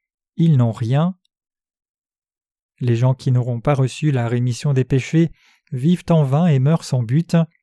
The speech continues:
Ils meurent et vont en enfer après être nés dans le péché, commettant davantage de péchés et n'étant pas capables de recevoir la rémission de ces péchés, donc ce sont des vies si humbles sans espoir.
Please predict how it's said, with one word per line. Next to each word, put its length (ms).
Ils 200
meurent 260
et 40
vont 200
en 100
enfer 340
après 300
être 240
nés 140
dans 120
le 100
péché, 440
commettant 440
davantage 480
de 100
péchés 480
et 120
n'étant 280
pas 140
capables 480
de 100
recevoir 520
la 100
rémission 440
de 80
ces 180
péchés, 480
donc 220
ce 120
sont 280
des 220
vies 240
si 320
humbles 280
sans 280
espoir. 540